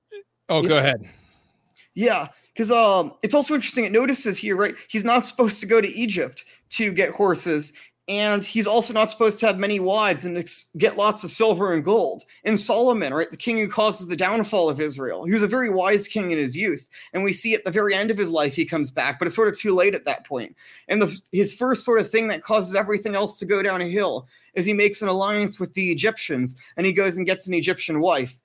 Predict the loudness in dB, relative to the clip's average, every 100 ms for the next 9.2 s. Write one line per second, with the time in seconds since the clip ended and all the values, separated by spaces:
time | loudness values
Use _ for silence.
0 | _ -8 -4 -2 -2 0 -2 -2 -2 -4
1 | -6 _ 2 2 2 0 -2 0 0 2
2 | 2 0 0 -2 -2 0 2 2 0 -2
3 | -2 -4 -2 -2 -2 -4 -4 -2 -2 -4
4 | -6 -6 -6 -6 -6 -8 -4 -4 -2 -2
5 | -2 -2 -6 -10 -10 -16 -8 0 0 0
6 | -2 -2 0 0 0 -2 -4 -4 -6 -8
7 | _ _ -20 -20 -6 0 2 2 2 4
8 | 4 2 0 0 0 2 2 2 0 -4
9 | -8